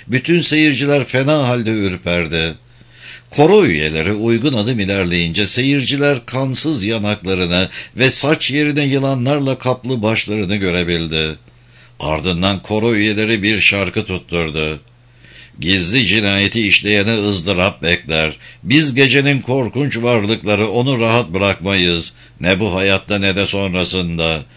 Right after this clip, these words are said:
Yorulmadan peşindeyiz, merhamet nedir bilmeyiz.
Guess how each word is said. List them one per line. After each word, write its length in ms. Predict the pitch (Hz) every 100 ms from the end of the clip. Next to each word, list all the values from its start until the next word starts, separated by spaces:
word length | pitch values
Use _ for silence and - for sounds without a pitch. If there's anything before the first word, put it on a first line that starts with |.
| - - -
Yorulmadan 840 | 90 95 123 135 117 113 117 107
peşindeyiz, 800 | 107 101 107 101 101 98 98 87
merhamet 640 | 76 98 92 101 107 117 -
nedir 400 | 101 104 98 85
bilmeyiz. 720 | 98 87 90 85 85 82